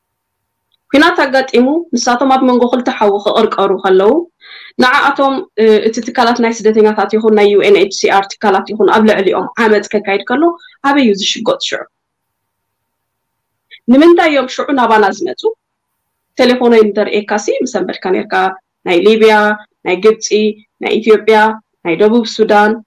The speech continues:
ናይ ዩጋንዳ ከይተረፈ ከምዚ ገይሮምና ኢሎም ዝፀሓፍዎ መልእኽትታት ማለት እዩ። ኣሕዋትና ኤርትራውያን መምሰ ሸገርዎም መምሰ ጨነቕዎም ማለት እዩ። ስለዚ እቲ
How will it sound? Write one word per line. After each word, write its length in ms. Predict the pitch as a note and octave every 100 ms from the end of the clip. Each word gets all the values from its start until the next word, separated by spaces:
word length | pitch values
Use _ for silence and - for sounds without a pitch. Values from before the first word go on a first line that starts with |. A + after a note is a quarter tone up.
| _ _ _ _
ናይ 160 | A3+ A#3+
ዩጋንዳ 380 | C4 C4 C4+ C4 B3
ከይተረፈ 460 | G3 F#3+ F#3 G3+ B4 - _ _ -
ከምዚ 260 | A3 A3 G#3+ A3
ገይሮምና 440 | G#3+ G3+ G3+ F#3+ F#3+ G#3
ኢሎም 240 | G#3 F#3
ዝፀሓፍዎ 500 | F#3 - - - - -
መልእኽትታት 520 | - - - - F#3+
ማለት 220 | - -
እዩ። 80 | G#2
ኣሕዋትና 340 | - - - D2+
ኤርትራውያን 460 | - - - - - _ _ _ -
መምሰ 320 | A#3 A3+ G#3+ G#3+ G#3
ሸገርዎም 580 | G#3+ G3 F#3+ F#3+ G3
መምሰ 280 | G3+ G3+ F#3 F#3+
ጨነቕዎም 540 | - F#3 F3+ F#3 A#3
ማለት 260 | A3 G3 G3+
እዩ። 100 | - - - - -
ስለዚ 340 | C#4+ C#4+ C#4+ G3 F#3+ _ - - -
እቲ 180 | E4